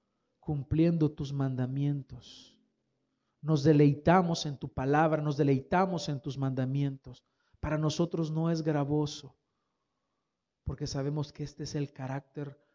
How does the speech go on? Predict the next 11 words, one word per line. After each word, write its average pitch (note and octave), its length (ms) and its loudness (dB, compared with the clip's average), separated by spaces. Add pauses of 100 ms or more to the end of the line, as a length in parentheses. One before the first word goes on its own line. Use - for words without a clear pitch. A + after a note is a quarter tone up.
moral C3+ 720 -10 (1080)
del C3 220 -6
Dios C3+ 240 0
verdadero. B2+ 680 -8 (520)
Son E3+ 260 -4
las E3+ 160 0
demandas D3+ 760 -2
que C#3 120 -10
tú D3 280 -4
has C#3 140 -4
establecido C3+ 880 -6